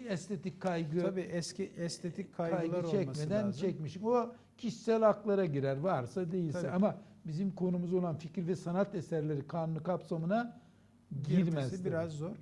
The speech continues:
Speaker 2: Şimdi özellikle mesela sinema eserleri var. Sinema eserleriyle ilgili iki bin bir yılındaki değişiklikte önce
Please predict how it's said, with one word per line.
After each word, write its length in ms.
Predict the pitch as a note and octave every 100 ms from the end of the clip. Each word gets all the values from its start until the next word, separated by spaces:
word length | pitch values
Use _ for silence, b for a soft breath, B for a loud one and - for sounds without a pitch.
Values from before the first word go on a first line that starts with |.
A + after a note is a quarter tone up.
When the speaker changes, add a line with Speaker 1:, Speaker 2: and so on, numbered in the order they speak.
| - B B -
Speaker 2:
Şimdi 320 | - G#3 A3+
özellikle 640 | G#3 F#3 G#3 G#3 G#3 G3+
mesela 460 | G3 F#3 F#3+ F#3 F#3
sinema 440 | - F3+ F3 F3
eserleri 580 | D#3+ D3 D3+ C#3+ D3 C3+
var. 140 | G#2 G2+
Sinema 440 | - C3+ D3+ D#3+
eserleriyle 760 | D3+ E3 D3 D3 D3 D#3+ C#3+ A#2+
ilgili 340 | A2+ B2+ F#3
iki 280 | D3+ - D#3
bin 200 | E3 D#3
bir 120 | F3
yılındaki 720 | D#3+ D3 D3+ D3+ D3+ - G3+ G3+ B B B - D#3
değişiklikte 1200 | C#3+ D#3 D#3 - E3 - E3 - - F#3 A#3 B3+ B B B - - -
önce 520 | E3+ F3+ D#3+ D#3 A3+